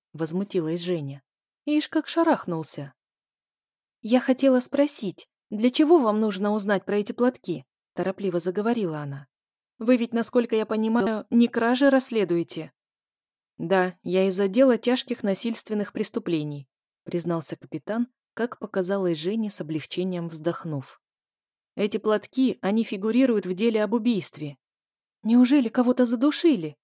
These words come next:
ахнула Женя. «Не могу раскрывать тайну следствия». С этими словами капитан вышел.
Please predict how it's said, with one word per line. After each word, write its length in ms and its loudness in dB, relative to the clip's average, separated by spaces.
ахнула 440 -2
Женя. 460 -6
«Не 160 2
могу 320 6
раскрывать 520 2
тайну 260 2
следствия». 640 -4
С 120 -10
этими 300 -4
словами 460 -4
капитан 480 -8
вышел. 420 -10